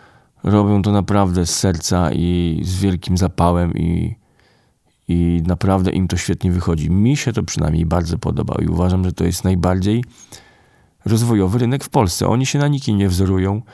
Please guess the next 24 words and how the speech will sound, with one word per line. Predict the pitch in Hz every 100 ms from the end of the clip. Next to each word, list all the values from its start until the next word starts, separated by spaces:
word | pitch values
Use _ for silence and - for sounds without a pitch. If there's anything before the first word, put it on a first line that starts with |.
| - - -
nie | 139
mają | 147 127 110
żadnego | 101 98 92
wzorca | 90 92 92 - 87
w | 82
Arizonie | 90 95 92 92 87
ani | 85 90
w |
Bułgarii, | 87 98 92 92 87 90
co | 92 98
najwyżej | 92 95 95 92 90 - _ - _ -
Bułgarzy | 101 101 135 101 92 98
i | - 101
Arizończycy | 98 110 113 104 107 92 104 -
mogą | 101 95 95 90
ściągać | - 104 95 92 -
od | 92 85
nich. | 92 98 - _ _ _ _ _ _ -
Eee, | 120 123 123 120 113 113 110 110 -
to | 147
jest | 151 143
rynek | 147 143 123 - - _ _ _
tak | - 131
naprawdę, | 139 127 135 131 131 143 139